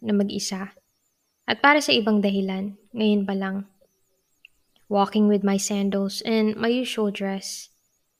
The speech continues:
tinahak ko ang mabuhanging daan sa labas para mapadpad sa resort. Wala naman siyang sinabing may pinagawa si Mayor at kung wala man siya para roon,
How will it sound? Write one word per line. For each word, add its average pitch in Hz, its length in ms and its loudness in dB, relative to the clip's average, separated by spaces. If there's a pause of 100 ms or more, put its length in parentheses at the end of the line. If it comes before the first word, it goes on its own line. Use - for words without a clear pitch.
(120)
tinahak 202 500 2
ko 214 140 4
ang 202 100 2
mabuhanging 202 640 0
daan 196 560 -2
sa 190 480 -8
labas 208 400 0
para 226 240 4
mapadpad 202 480 -2
sa 196 160 -2
resort. 202 400 -4 (1040)
Wala 247 240 2
naman 311 200 0
siyang 302 200 -6
sinabing 226 480 2
may 214 280 2
pinagawa 202 520 0
si 208 160 -4
Mayor 202 320 0
at 202 240 -8 (240)
kung 240 160 -4
wala 254 240 0
man 247 160 -2
siya 240 240 -4
para 208 320 -2
roon, 202 400 -4